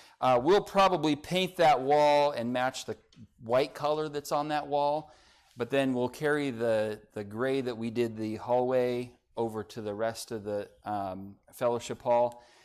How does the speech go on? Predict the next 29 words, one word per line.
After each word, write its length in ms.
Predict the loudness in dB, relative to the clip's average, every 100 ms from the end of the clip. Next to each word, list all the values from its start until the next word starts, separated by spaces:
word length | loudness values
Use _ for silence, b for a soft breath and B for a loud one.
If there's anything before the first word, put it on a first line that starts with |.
| B B B
And, 280 | -8 -4 -2
uh, 120 | 0
I'd 180 | 0 0
like 500 | 0 2 2 0 -6
my, 280 | -2 0 -2 -8
I 140 | -2 0
would 180 | 0 -2
love 280 | 0 0 0
to 40 |
see 220 | -8 -6
that 260 | -2 -2 -2
done 360 | -2 -2 -4 -10
before 720 | -14 -8 -2 -2 -2 -4 -8
we 120 | -12
have 520 | -6 -2 0 -2 -6 -16 -14
our 220 | -8 -6
preachers' 420 | -6 -10 -10 -12
meeting 320 | -12 -12 -12 -14
here, 300 | -18 -20 -20 _ _ _ _ _ _ _ _ _ _
kind 220 | 0 4
of 100 | 6
as 180 | 4 4
a 240 | 4 2
deadline, 640 | 0 0 0 0 -4 -6 -8
as 160 | -6 -6
a 80 |
goal. 640 | -6 -2 0 0 -2 -10 _ b b b -4
Uh, 60 |
I, 320 | 0 2 0